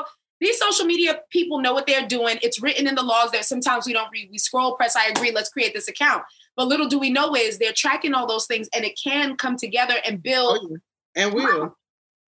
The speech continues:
Speaker 1: It
Speaker 2: If,
Speaker 1: can.
Speaker 2: and will. And will. And that's what it did. That's, that's what his whole, his whole term was about. Him being irresponsible and disrespectful, and as,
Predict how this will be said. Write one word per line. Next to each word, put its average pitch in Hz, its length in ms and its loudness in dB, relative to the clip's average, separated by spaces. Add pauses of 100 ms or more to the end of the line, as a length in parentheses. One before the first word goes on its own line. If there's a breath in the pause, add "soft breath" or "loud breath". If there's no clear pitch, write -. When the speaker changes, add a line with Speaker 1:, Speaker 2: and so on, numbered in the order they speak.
(120)
Speaker 1:
It - 160 0
Speaker 2:
If, - 40 0
Speaker 1:
can. 202 180 0
Speaker 2:
and - 180 -2
will. 156 240 -4 (280)
And 190 180 0
will. 247 160 2
And 180 160 0
that's 262 200 4
what 262 120 0
it 262 100 -2
did. 285 480 2
That's, 247 280 0 (100)
that's 226 300 0
what 240 260 2
his 277 240 0
whole, 220 540 0 (400)
his 269 180 0
whole 220 280 2
term 226 340 2
was 202 120 0
about. 139 400 2
Him 226 360 2
being 165 760 0 (140)
irresponsible 196 1040 0
and 160 100 2
disrespectful, 175 880 0 (140)
and 147 420 2 (120)
as, 202 180 2